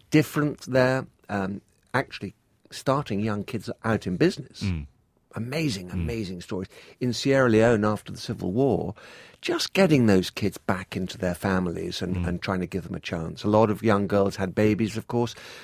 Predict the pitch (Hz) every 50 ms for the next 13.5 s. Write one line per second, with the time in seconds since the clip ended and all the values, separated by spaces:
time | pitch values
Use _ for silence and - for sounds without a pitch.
0 | - - - 98 104 104 104 101 101 - _ _ _ - - 107 113 107 85 113
1 | 107 - - - - 123 113 113 113 107 104 - 113 95 104 101 92 98 101 101
2 | 110 107 - 95 90 95 92 - 92 85 78 82 80 - - 113 120 123 123 123
3 | 123 123 123 123 104 98 87 - - 104 107 104 - - 90 - - - - -
4 | - - - 127 123 127 127 127 - - - - - - - - _ - 104 101
5 | 101 98 98 98 95 - _ - 98 95 90 92 92 85 82 82 - - - -
6 | - - - - 117 110 98 85 87 80 - - - 95 85 78 - - - -
7 | - - _ _ _ _ - - - - - - - - 104 98 95 87 76 71
8 | - - - - _ - - 165 151 147 143 147 147 135 131 - _ _ _ _
9 | _ _ _ _ - - - - - - 196 190 196 208 214 220 - 170 185 165
10 | 156 170 151 - - 139 117 - - 117 113 113 - 101 113 110 107 - - -
11 | 120 120 117 107 - - 104 92 110 107 113 107 131 127 123 120 120 117 131 127
12 | 123 123 - - 123 110 101 120 117 113 107 113 120 127 139 160 175 - 170 151
13 | 170 175 185 - - 107 107 92 - -